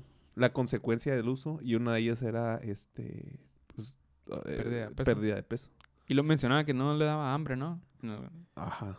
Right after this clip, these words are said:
Speaker 2: "Amigo, estás muy flaco, come algo", no.
Speaker 1: No, él se mantenía en línea.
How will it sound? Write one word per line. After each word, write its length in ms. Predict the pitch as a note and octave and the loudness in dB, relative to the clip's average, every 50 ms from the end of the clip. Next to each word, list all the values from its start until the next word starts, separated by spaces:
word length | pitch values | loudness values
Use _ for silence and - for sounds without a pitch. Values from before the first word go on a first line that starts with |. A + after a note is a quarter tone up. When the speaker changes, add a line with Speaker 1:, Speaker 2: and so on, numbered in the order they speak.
| - | -10
Speaker 2:
"Amigo, 320 | - C#4 F4 A4 A4+ G4+ G4 | -10 -6 -2 0 0 0 0
estás 200 | - G4 F#4+ G4 | -2 -2 -2 0
muy 100 | G#4 F#4 | -2 -2
flaco, 340 | - D#4+ F#4 G#4 - C4+ - | 2 2 0 2 0 -2 -2
come 220 | F4 F4+ F4+ F4+ | -2 -2 -2 -2
algo", 320 | E4+ F4 E4 D4 A3+ G3 | -2 -2 -2 0 0 0
no. 480 | F#3+ G#3 B3 C4 B3+ B3 A3+ G#3 E3+ D3+ C#3 C3+ - - - - _ _ | 0 -2 -2 -2 -2 -4 -4 -4 -4 -6 -6 -8 -12 -16 -20 -20 _ _
Speaker 1:
No, 220 | D3 C#3+ C3 A#2+ A2+ | 6 8 8 10 10
él 160 | A#2+ C3+ D#3+ | 8 8 8
se 100 | C#3+ F#3+ | 6 4
mantenía 440 | F3+ F3 D#3+ D3+ B2+ A#2 B2 B2 B2+ | 4 4 2 2 0 2 2 2 2
en 100 | B2+ B2+ | 2 2
línea. 320 | A#2+ B2 A#2+ A2 G2+ - | 0 0 -2 -4 -6 -6